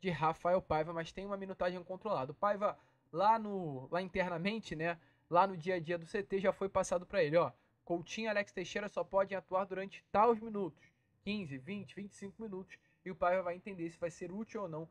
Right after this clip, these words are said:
colocá-los dentro de campo nesse jogo importantíssimo hoje contra o Galo Forte dentro da Arena M R V. Será que a Arena M R V hoje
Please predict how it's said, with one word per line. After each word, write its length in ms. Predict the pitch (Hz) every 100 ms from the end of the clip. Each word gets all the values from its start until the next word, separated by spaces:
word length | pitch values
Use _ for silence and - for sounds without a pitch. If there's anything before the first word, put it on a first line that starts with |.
| _ _ -
colocá-los 540 | 190 202 - 165 160
dentro 280 | 156 165 -
de 80 | -
campo 320 | - 151 160
nesse 200 | 156 165
jogo 300 | 160 180 214 -
importantíssimo 2000 | 277 320 339 - _ 226 277 - - - 254 277 - - 208 269 - 247 220 151
hoje 260 | 165 170 175 _ _ _ _
contra 380 | - 233 233 220
o 100 | 170
Galo 500 | - 170 202 208 185 - -
Forte 480 | 170 - - - - _ _ -
dentro 600 | 135 190 175 170 175 160 _ _
da 220 | 139 180
Arena 420 | 170 139 143 139 - -
M 240 | 156 151
R 140 | 165 185
V. 140 | -
Será 300 | - 185 214
que 120 | -
a 20 | 214
Arena 200 | 220 220
M 80 |
R 140 | 202 190
V 160 | 220 -
hoje 400 | 226 226 165 131